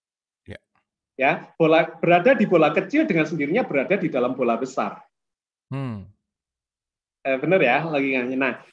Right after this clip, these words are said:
Speaker 1: Ya.
Speaker 2: maka sesungguhnya meskipun kita nanti di akhirat itu berada tetap di planet bumi, ketika batas-batas dimensi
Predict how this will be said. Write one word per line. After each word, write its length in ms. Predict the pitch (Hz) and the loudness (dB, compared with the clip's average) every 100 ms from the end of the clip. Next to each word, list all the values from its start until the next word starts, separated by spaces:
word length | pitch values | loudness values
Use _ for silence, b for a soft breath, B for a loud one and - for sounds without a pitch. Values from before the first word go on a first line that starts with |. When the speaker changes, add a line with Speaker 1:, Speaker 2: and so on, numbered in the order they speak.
| _ _ | _ _
Speaker 1:
Ya. 160 | - 120 | -6 -2
Speaker 2:
maka 460 | 277 - 208 185 | -2 0 2 2
sesungguhnya 560 | 202 226 - 202 170 285 | 0 -4 -2 0 2 2
meskipun 480 | 269 - 220 226 220 | 0 -2 -2 0 0
kita 180 | 214 214 | -2 -2
nanti 280 | 208 196 190 | 0 -2 -2
di 100 | 160 | -2
akhirat 460 | 147 156 160 156 | -2 -2 -2 -2
itu 160 | 190 226 | -4 -6
berada 480 | 160 143 139 - 151 | -2 0 0 0 -2
tetap 460 | 151 - 233 - | -2 -2 -2 -2
di 100 | 202 | -6
planet 480 | 156 185 175 170 170 - | -4 -2 0 -2 -6 -2
bumi, 680 | 196 247 175 127 120 185 - _ _ _ _ | 2 2 2 -2 -4 -8 -16 _ _ _ _
ketika 500 | 214 - 254 - 240 | -8 -4 -4 0 0
batas-batas 720 | 240 151 185 185 151 147 165 | 2 -2 -2 -2 -2 -2 -4
dimensi 960 | - 160 165 202 196 - 220 180 180 | -2 0 0 0 -2 -4 -2 -2 -4